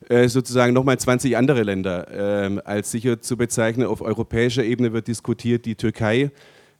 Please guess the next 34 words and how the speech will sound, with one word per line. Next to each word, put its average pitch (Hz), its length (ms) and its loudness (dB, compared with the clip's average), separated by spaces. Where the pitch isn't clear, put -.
äh, 117 60 2
als 117 420 4
sicheren 120 300 -2
Herkunftsstaat 117 760 2
zu 120 140 -2
bezeichnen. 117 520 2
Und 107 80 0
das 113 140 -2
ist 120 160 -2
also 113 240 2
eine 110 200 4
aktuelle 117 480 4
Debatte, 113 580 2
ähm, 117 540 4
die 117 360 4
in 113 260 2
der 113 120 2
Migrations- 117 640 0
und 110 120 0
Flüchtlingspolitik 123 800 -4
eine 107 100 0
wichtige 110 340 -4
Rolle 98 280 -2
spielt. 95 340 -10
Und 98 140 -6
wir 110 80 -6
dachten 131 320 -4
uns, 131 320 0
äh, 117 160 -2
dass 113 160 -4
es - 180 -4
Sinn 135 180 4
machen 151 340 0
würde, 147 500 4